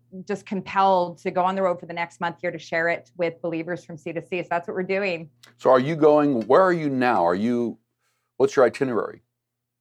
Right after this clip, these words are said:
Speaker 1: Yeah, yeah. Well, you can probably tell, your viewers can probably tell, I am not in my normal <laughs> studio here. I am in a travel lodge in Moncton, uh, New Brunswick. We were actually in Fredericton last night,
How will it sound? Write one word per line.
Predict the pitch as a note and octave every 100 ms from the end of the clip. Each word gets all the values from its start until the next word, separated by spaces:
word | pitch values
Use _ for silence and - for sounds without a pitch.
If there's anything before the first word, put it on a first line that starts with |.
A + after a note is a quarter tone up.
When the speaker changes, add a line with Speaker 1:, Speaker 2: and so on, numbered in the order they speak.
| _ _
Speaker 1:
Yeah, | G3+ A#3 B3 A3+
yeah. | A#3
Well, | A3+
you | A3+ A#3
can |
probably | A3 B3+
tell, | B3+ C4 A#3 B3
your | A#3
viewers | A3+ A#3
can |
probably | C#4 A3+
tell, | A3+ A#3+
I | A3
am | G#3
not | G#3+ A3 A3+
in |
my | A3+
normal | A3+ A#3+ B3+
<laughs> |
studio | - - D4+ D#4 D4+
here. | C#4+ D4
I | C4+
am | B3+ B3
in | A#3
a | A3 G#3+ - - _
travel | - B3 B3 C4+ C#4+
lodge | C#4 C4 C4 B3
in | B3 A3+ G#3+ G3
Moncton, | G#3 A3 B3 C4 C#4 B3+
uh, | B3 G#3 G3+
New | G#3+
Brunswick. | G#3+ G#3+ A3+ A3 A#3+ A3+
We | G#3
were | G3
actually | F#3+ F#3+ F#3
in | E3+
Fredericton | A3 A#3 B3+ C4 A#3
last | A3 G#3+ -
night, | G#3+ G#3